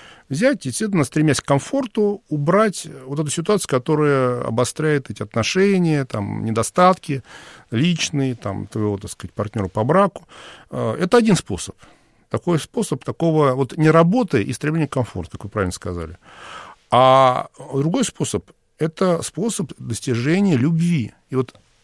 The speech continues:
ко-, стремление к комфорту, на самом деле, приводит к тому, что человек так и не научится любить. У него настоящей любви в жизни не будет, он его никогда не узнает. Потому что для него комфорт —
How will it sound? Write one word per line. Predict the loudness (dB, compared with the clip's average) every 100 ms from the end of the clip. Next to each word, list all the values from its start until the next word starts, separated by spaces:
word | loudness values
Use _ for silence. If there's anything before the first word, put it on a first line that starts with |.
| _ _
ко-, | -4 -4 -6
стремление | -6 -4 0 0 2
к |
комфорту, | 0 -2 0 -2 -2 -8 -8 _ _ _ -10
на | -8
самом | -4 -2
деле, | -2 -2
приводит | -4 -4
к | -2
тому, | 0 -2
что | -4
человек | -4 -2
так | -4 0
и | 2
не | 2
научится | 0 -4 -8 -4
любить. | -4 -4 -8 -12 _ _ _ _ _ _ _
У | -2
него | -2
настоящей | 0 -2 -2
любви | -4 -4
в | -4
жизни | -4 -2 -2
не |
будет, | -2 -4 -8 -14 -8
он | -2
его | 0
никогда | 0 -2
не | -2
узнает. | 0 -2 -2 -6 _ _ _ _ _ _ _ _ _ _ _ _ _
Потому | -6 -2
что | 2 0 -2 _ 2
для | 2
него | 2
комфорт — | 0 -2 0 -2 -2 -6